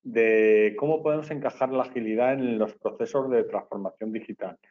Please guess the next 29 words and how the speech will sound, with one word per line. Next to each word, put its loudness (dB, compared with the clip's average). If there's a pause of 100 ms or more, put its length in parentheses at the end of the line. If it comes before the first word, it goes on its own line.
(680)
Y -6
para 4
ello, 4
eh, 4
para -4
ello -2
vamos -4
a -8
hacer -8
un -6
speak -12
de -2
lo -2
que -4
es -12
la 0
transformación -10
digital -2 (720)
y 2
llegando 2
a 4
lo 0
que -2
es -6
la -2
agilidad -4
y 0
cómo -8
podemos -4